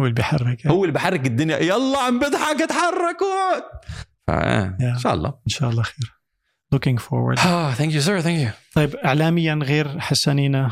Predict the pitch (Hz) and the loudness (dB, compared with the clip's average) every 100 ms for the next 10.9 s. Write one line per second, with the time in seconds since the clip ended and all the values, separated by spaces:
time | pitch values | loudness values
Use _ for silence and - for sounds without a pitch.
0 | - - - 131 123 120 - 143 143 - | -6 -10 -2 0 2 0 0 0 0 0
1 | 139 - 127 123 - 135 123 131 123 - | -4 -2 0 0 0 -2 -2 -4 -4 -2
2 | 147 - 165 160 175 240 - 170 170 233 | -2 0 0 0 -2 -4 -6 -2 -2 0
3 | 131 92 - - 127 120 120 104 90 87 | 0 0 -2 0 2 2 0 0 -2 -4
4 | - _ _ _ - 139 180 - _ _ | -10 _ _ _ 0 2 2 -2 _ _
5 | _ _ _ _ _ _ - - - - | _ _ _ _ _ _ -4 -4 -6 -4
6 | - - - - 165 - 117 - - - | -4 -2 -6 -2 -2 -2 -6 -6 -12 -12
7 | - - - - 104 95 92 - - 117 | -12 -14 -12 -2 0 0 -2 -6 0 0
8 | 113 175 175 - 95 110 107 131 123 - | 2 0 -2 -2 -2 0 0 -2 -2 -2
9 | 110 104 101 - _ _ _ _ _ _ | -2 0 -2 -6 _ _ _ _ _ _
10 | _ _ _ _ - 101 92 90 85 | _ _ _ _ -2 0 2 0 -2